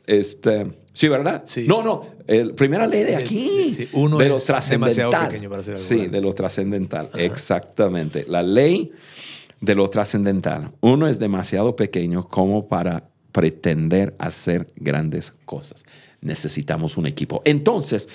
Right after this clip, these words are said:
Speaker 1: la segunda pregunta que vamos a hablar aquí, Roberto, es ¿quién integra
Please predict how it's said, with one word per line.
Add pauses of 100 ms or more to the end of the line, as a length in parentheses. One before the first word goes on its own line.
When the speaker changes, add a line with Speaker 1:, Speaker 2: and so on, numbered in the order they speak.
(320)
Speaker 1:
la
segunda
pregunta
que
vamos
a
hablar
aquí,
Roberto,
es (460)
¿quién (440)
integra